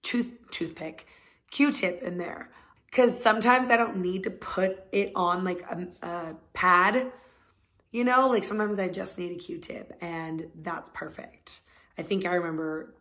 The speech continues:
seeing that in one of the pictures. It looked like it was gonna be like that, so that's why I got it. So hopefully it's a good formula, too.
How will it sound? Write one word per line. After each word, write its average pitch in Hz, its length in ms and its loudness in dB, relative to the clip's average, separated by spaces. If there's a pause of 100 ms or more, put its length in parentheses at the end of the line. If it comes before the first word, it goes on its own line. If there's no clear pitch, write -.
(160)
seeing 175 400 -2
that 170 140 -2
in 170 100 -4
one 165 120 -8
of 160 60 -12
the 170 60 -16
pictures. 185 440 -6
It 156 140 -6
looked 156 220 -10
like 156 140 -6
it 175 80 -6
was - 120 -8
gonna 190 160 -4
be 190 120 -2
like 180 180 -4
that, 180 260 -8
so 156 80 -14
that's 165 220 -14
why 165 100 -16
I - 20 -14
got 151 180 -14
it. - 120 -18
So - 80 -12
hopefully 226 280 0
it's - 100 0
a - 60 2
good 180 220 2
formula, 160 380 -10
too. 160 380 -10